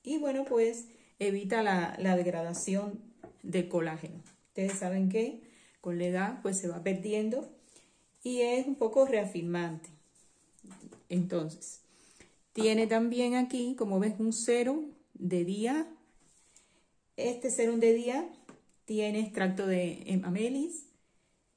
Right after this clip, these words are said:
vitamina B doce, tiene A, tiene E, hidrata, ¿eh? Hidrata, protege la piel y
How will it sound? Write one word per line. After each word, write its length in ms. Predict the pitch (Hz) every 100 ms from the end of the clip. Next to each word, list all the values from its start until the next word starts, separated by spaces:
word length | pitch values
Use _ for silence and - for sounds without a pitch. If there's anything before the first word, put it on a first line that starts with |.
| _
vitamina 680 | 185 214 202 196 190 185 185
B 140 | 180
doce, 520 | 202 240 - - 262
tiene 380 | 262 190 185 180
A, 280 | 208 233 240
tiene 580 | 214 185 180 190 233 254
E, 80 | 311 - _ _ _ _ _ _ _ _ _ _ - - -
hidrata, 680 | 208 190 190 190 220 285 - - _ _ -
¿eh? 280 | 190 196 254 - _ _ _ -
Hidrata, 560 | 185 180 190 190 262
protege 400 | 226 185 190 190
la 220 | 175 180
piel 560 | - 214 240 254 320 - _ _ _ _ -
y 440 | 196 214 269 -